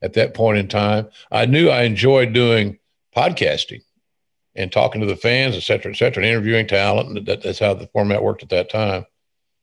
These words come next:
So, uh, I really admired his entrepreneurial skills and the fact that he had a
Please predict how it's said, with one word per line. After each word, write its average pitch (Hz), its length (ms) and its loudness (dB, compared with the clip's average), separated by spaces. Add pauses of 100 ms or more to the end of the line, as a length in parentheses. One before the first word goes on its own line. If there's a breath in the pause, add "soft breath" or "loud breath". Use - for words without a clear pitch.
(300)
So, 120 340 4
uh, 110 280 4
I 113 140 4
really 135 460 4
admired 120 440 2
his 107 200 0
entrepreneurial 113 840 2
skills 120 580 2 (600)
and 113 260 0
the 101 60 0
fact 113 380 2
that 101 100 0
he 117 360 -2 (100)
had 113 200 0
a 92 220 -4